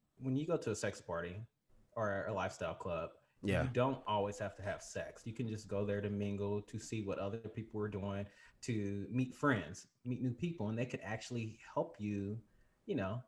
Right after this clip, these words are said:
Speaker 1: explore some of the different things that are out there sexually.
Speaker 2: Yeah.
Speaker 1: So you don't have to go to a sex club and have sex. You can go there just to watch. There are some people who are voyeurs who just wanna sit there and watch, and they get off on that. So
Speaker 2: Oh, I thought those were peeping toms.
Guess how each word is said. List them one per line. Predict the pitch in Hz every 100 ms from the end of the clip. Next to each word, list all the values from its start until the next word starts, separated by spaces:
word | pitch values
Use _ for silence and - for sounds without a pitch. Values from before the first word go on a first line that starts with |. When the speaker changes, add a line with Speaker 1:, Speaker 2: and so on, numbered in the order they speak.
| _
Speaker 1:
explore | 139 - - 220 160 98 104 120
some | - 123
of | 117
the |
different | 117 113 117 110
things | 113 107
that | 110
are | 104
out | 107
there | 110 98
sexually. | - 226 - - - - _ _ 120
Speaker 2:
Yeah. | 117
Speaker 1:
So | 120
you | 127 185
don't | 170
have | 127 117
to | 113
go | 101
to | 98
a | 92
sex | - 107
club | - 101 90
and | 87
have | 101 85
sex. | - 104 - - -
You | 123
can | 143 107
go | 104 104
there | 104
just | 101 101 -
to | -
watch. | 104 139 - - - - -
There | 113
are | 120
some | - 120
people | 127 123 120
who | 113
are | 110
voyeurs | 104 110 139 87 95 95
who | 117
just | 110 107 -
wanna | 104 104
sit | - 104 -
there | 107 107 -
and | 113 107
watch, | 120 - -
and | 98 101
they | 101
get | 104 -
off | - 208 -
on | 85
that. | - - - - - - - -
So | - 117
Speaker 2:
Oh, | 151
I | 147
thought | 180 170
those | 139
were | 101
peeping | - 117 92
toms. | - 98 85 82 -